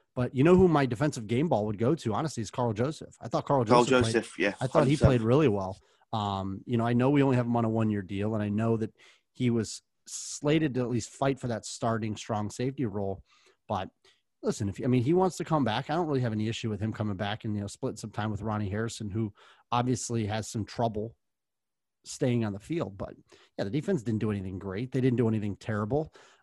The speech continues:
Speaker 1: Um, they did what they needed to do. They didn't give up a touchdown. They gave up two field goals. Six. I'll give 'em a six. There's my, there's my six. You can't give 'em an eight. They didn't do anything. They had one statistical tally.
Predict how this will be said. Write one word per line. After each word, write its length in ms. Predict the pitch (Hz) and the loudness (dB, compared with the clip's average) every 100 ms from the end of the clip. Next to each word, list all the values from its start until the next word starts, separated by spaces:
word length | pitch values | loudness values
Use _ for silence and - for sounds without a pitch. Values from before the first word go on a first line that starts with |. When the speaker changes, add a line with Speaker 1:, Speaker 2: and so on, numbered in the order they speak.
| _ | _
Speaker 1:
Um, 460 | 101 95 90 90 92 | -6 -4 -6 -8 -6
they 120 | 117 | -2
did 180 | 110 113 | 0 0
what 160 | 113 | 0
they 140 | 117 110 | 2 2
needed 320 | 113 104 92 | 0 -2 -6
to 80 | 95 | -4
do. 260 | 110 110 | 0 0
They 140 | 143 110 | 0 -2
didn't 180 | 101 110 | -4 -4
give 160 | 104 | -4
up 140 | 107 - | -6 -6
a 40 | |
touchdown. 460 | - 113 - 156 170 | -6 -6 -4 -4 -2
They 100 | 113 | -2
gave 140 | 107 | -4
up 140 | 107 | -6
two 120 | - 120 | -6 -6
field 280 | - 120 | -2 0
goals. 320 | 139 180 170 - _ _ _ _ _ _ _ _ _ _ - | 0 -2 -4 -14 _ _ _ _ _ _ _ _ _ _ -4
Six. 280 | 214 - - | -4 -4 0
I'll 80 | 175 | 4
give 80 | 185 | 4
'em 60 | |
a 20 | |
six. 320 | - - - - _ _ _ _ | 2 -6 -14 -20 _ _ _ _
There's 180 | 135 127 | 0 2
my, 140 | 113 104 | 2 0
there's 180 | 131 107 | -2 -2
my 80 | 104 | -4
six. 380 | - 120 - _ _ _ _ _ _ _ _ _ - - - | -8 -18 -20 _ _ _ _ _ _ _ _ _ -12 -12 -4
You 80 | 127 | -2
can't 300 | - 214 185 | 4 6 6
give 100 | 120 | 2
'em 80 | 104 | 0
an 100 | 101 | -4
eight. 300 | 120 - - _ _ _ _ _ _ - - - _ - | -6 -8 -20 _ _ _ _ _ _ -20 -20 -20 _ 0
They 80 | 196 | 2
didn't 160 | 202 | 6
do 180 | 160 202 | 8 8
anything. 400 | 135 143 104 98 _ _ - | 8 4 0 -10 _ _ -12
They 60 | - | -10
had 120 | 98 | -6
one 460 | 117 170 208 214 | 4 6 6 6
statistical 960 | - - 190 - 202 - - 170 139 131 - _ _ | 0 -6 -8 -2 -2 -2 0 0 0 -2 -12 _ _
tally. 440 | - 156 123 104 | -2 0 -2 -6